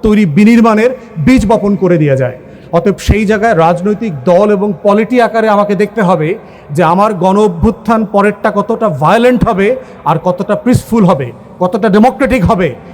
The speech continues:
এবং কতটা হাসিনাকে ফেলে পালানোর মতো করে করতে হবে।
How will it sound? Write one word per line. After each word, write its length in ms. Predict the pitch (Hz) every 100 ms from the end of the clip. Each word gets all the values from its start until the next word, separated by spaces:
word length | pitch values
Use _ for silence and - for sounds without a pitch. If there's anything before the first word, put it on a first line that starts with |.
| -
এবং 220 | 175 208 -
কতটা 320 | 202 214 214 165
হাসিনাকে 560 | 185 233 214 226 208 214 - - -
ফেলে 300 | 214 214 220 208 -
পালানোর 360 | 190 247 254
মতো 200 | 226 220 190
করে 160 | 208
করতে 300 | 202 190 -
হবে। 220 | 139 127